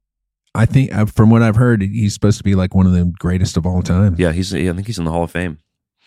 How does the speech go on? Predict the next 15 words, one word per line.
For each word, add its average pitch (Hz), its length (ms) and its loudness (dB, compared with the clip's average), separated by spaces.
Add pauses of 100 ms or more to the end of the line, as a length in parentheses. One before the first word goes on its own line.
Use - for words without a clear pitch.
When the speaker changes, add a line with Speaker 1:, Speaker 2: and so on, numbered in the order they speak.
(140)
Speaker 1:
He 104 120 2
just 107 220 0
got 101 160 0
inducted. 95 640 -2
Speaker 2:
Yeah. 78 180 -4 (1400)
Oh, 101 120 -4
Chris 113 300 -8
Bosh. - 580 -6 (640)
I'd 131 160 -2
love 117 80 4
Speaker 1:
He's 131 80 6
Speaker 2:
to - 60 4
Speaker 1:
a 117 40 4
Speaker 2:
be, - 140 2
Speaker 1:
tall 110 220 0